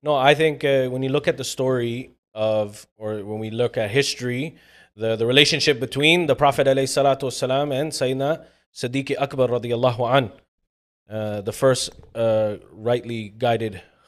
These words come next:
Khalifa of Islam. When you look at that, he was his best friend,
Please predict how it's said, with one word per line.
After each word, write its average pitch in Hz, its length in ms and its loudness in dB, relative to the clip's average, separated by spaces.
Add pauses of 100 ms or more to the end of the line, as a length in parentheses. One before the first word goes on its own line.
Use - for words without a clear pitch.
Khalifa 123 320 0
of 107 120 0
Islam. 120 420 -2 (800)
When 127 80 -2
you 147 60 2
look 165 140 8
at 139 120 6
that, 175 300 8
he 190 260 2
was 160 480 6
his 123 180 -4
best 120 240 2
friend, 196 380 4